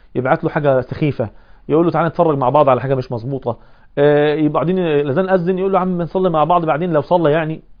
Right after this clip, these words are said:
خد بالك؟ فه-، فأنت ك-، فأنت تستعيذ الآن بالله من شر الوسواس الذي قد يكون من الجنة أو قد يكون من الناس. ده المعنى الأول. المعنى الثاني:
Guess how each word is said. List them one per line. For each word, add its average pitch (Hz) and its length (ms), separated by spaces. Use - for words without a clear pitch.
خد 117 180
بالك؟ 143 260
فه-، 127 300
فأنت 220 400
ك-، 151 140
فأنت 185 280
تستعيذ 165 460
الآن 190 400
بالله 160 340
من 143 120
شر 220 400
الوسواس 214 920
الذي 196 420
قد 190 220
يكون 226 460
من 233 140
الجنة 233 480
أو 190 80
قد 170 220
يكون 175 400
من 180 120
الناس. 110 380
ده 135 120
المعنى 143 280
الأول. 101 280
المعنى 175 160
الثاني: 156 400